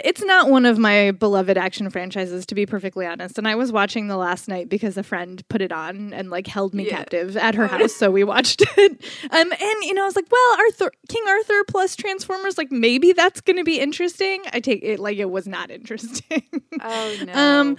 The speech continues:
Speaker 1: so I'm a little nervous about this whole shebang, like, 'cause these are, okay, so these are big, splody action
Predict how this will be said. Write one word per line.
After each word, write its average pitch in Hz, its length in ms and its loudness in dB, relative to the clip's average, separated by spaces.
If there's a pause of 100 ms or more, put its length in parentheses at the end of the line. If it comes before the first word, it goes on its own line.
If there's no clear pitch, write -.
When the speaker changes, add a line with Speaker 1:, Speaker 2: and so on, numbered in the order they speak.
Speaker 1:
so - 180 -2
I'm - 120 -4
a 539 320 2
little 427 300 2
nervous 285 480 2
about 220 280 0
this 240 220 0
whole 226 340 4
shebang, 233 320 2
like, 233 400 -2
'cause 269 200 0
these 370 200 2
are, 330 160 2
okay, 254 220 0
so 247 160 0
these 294 220 0
are 277 100 4
big, 262 340 2
splody 226 560 -2
action 185 880 -4